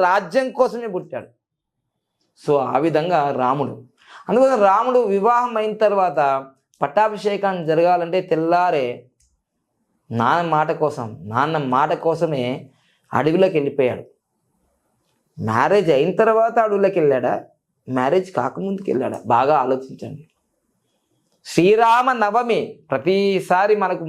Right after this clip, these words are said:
మార్చిలోనో ఏప్రిల్లోనో వస్తుంది. నవమి అంటే తొమ్మిదే, కానీ ఆ శ్రీరామ నవమి రోజు జరిగిన ఆ డేటు రీసెర్చ్ చేస్తే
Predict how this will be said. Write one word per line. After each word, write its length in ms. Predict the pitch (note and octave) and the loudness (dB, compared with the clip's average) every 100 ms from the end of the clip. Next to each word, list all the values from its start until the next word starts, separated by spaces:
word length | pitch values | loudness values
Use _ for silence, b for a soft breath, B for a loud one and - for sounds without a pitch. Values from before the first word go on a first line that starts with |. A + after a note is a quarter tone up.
| D3 | 0
మార్చిలోనో 580 | D#3 D#3 E3+ F#3+ F3+ F#3 E3 | 0 -2 0 0 0 -2 -4
ఏప్రిల్లోనో 440 | D#3+ D#3 D3+ D#3+ A#2+ | -2 -2 -2 -2 -4
వస్తుంది. 320 | - A#2 A2+ - _ B B B B2 | -6 -8 -8 -18 _ B B B 0
నవమి 380 | A#2+ C3 G3 B3 A#3+ | 2 2 2 2 0
అంటే 140 | A#3 C4+ | 0 0
తొమ్మిదే, 360 | G#3 A#3 A3 F3 - - _ _ _ _ _ - | 0 0 0 -2 -8 -18 _ _ _ _ _ -4
కానీ 420 | A#2 C#3 G3 G3+ G3 G#3 B2+ | 0 0 0 -2 -2 -4 0
ఆ 20 | C#3+ D#3 | 0 -2
శ్రీరామ 720 | - D3 E3+ F3+ F#3+ A3 A#3 G3 D#3+ | -2 0 2 2 2 2 0 0 -2
నవమి 400 | D#3+ F#3 G#3+ G#3 E3+ | 0 0 2 2 2
రోజు 300 | F#3 A3 A#3 D#3+ | 2 2 0 0
జరిగిన 340 | E3 F#3 A3+ A3 F3+ | 0 2 0 0 0
ఆ 20 | E3 C#3 | -2 0
డేటు 300 | D#3 G3+ E3 C#3 D#3 - _ _ _ - A2 | 0 0 0 0 -2 -10 _ _ _ -10 -2
రీసెర్చ్ 440 | C#3 F#3 G3+ F#3 - D#3 | 2 2 0 -2 -4 -2
చేస్తే 260 | D#3 D#3 | -2 0